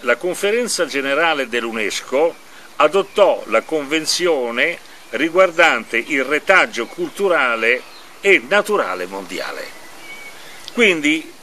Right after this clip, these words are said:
nel millenovecentosettantadue la Convenzione dell'UNESCO che ha nominato i siti unesco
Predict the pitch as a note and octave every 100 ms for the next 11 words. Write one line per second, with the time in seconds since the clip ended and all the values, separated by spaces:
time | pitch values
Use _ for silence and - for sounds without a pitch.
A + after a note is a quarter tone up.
0 | - C#3+ F3+ A#3+ G3+ E3 G3 F#3+ E3+ D#3+
1 | - - D3 C#3 E3+ D3 D#3+ A#2 F#2+ F#2
2 | G#2 G#2+ B2+ F3 F3+ F3+ D#3+ - A#3 A#3
3 | F#3+ C#3+ C3+ C#3 C3 A2 - - F2 -
4 | - - - - B2 D#3 F3+ C3+ G#2+ B2
5 | A#2+ C#3 E3+ D#3+ - B2+ D3 A2+ - F#3+
6 | D3+ C3+ - C3+ A#2+ F2+ - B2